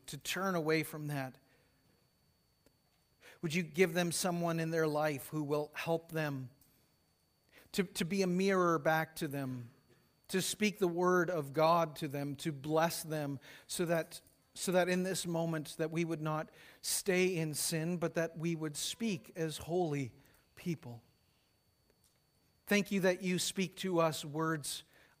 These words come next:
of life, that your word is eternal life for those who believe.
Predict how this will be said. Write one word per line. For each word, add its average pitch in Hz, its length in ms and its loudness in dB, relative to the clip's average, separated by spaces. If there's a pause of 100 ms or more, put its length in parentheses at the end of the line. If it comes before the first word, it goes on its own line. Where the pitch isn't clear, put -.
of 147 260 0
life, 143 760 -2 (500)
that 185 140 -2
your 175 160 4
word 165 360 2
is 156 320 -2
eternal 160 840 -4
life 131 580 -10 (1040)
for 160 140 -4
those 160 360 0
who 151 100 -6
believe. 135 640 -8